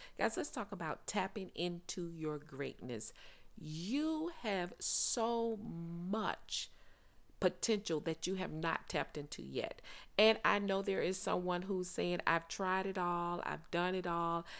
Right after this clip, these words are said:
and nothing seems to work." That is because your approach has been wrong. What you have to learn to do is everything that you,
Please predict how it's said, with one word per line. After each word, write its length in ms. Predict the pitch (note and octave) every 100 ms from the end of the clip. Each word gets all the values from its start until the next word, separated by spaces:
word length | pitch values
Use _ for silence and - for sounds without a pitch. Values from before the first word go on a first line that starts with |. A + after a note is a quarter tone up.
| - -
and 200 | D3 D#3
nothing 400 | F#3 F#3 F#3+ F3+
seems 480 | - F3 E3+ E3 -
to 120 | E3+
work." 360 | D#3+ E3+ D#3 -
That 360 | D3+ D#3 G3+ A#3
is 200 | A3+ -
because 480 | F#3+ - F#3 F3 E3
your 100 | E3
approach 520 | D3 - A3 G#3 -
has 220 | D3+ D3+
been 280 | - C#3 C3+
wrong. 260 | C3+ B2+ B2+ - -
What 260 | E3+ F3+ -
you 80 | D#3+
have 400 | D3 F#3+ G#3+ -
to 100 | C4+
learn 340 | A3 G3+ F#3
to 120 | -
do 380 | E3+ D#3+ E3+ E3
is 260 | - D3+ D3 - - - -
everything 1000 | B3+ C#4+ D#4 D4+ C#4+ - A#3+ A#3 A3+ F#3+
that 300 | G3 F3+ - -
you, 720 | D#3+ D#3+ F#3+ A3+ A3 G#3+